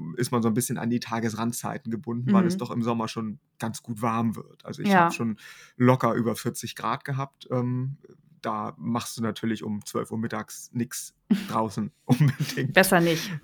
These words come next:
Speaker 1: Nee, abgesehen von Klimaanlage zu Klimaanlage huschen irgendwie. Ähm,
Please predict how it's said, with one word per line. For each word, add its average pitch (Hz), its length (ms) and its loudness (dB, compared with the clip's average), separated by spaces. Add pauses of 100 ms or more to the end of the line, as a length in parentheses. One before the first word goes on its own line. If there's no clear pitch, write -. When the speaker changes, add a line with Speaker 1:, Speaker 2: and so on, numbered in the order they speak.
Speaker 1:
Nee, 113 260 4
abgesehen 113 420 2
von 113 200 2
Klimaanlage 110 580 0
zu 113 120 -10
Klimaanlage 107 600 -2
huschen 110 260 -4
irgendwie. 107 400 -4 (500)
Ähm, 104 440 -2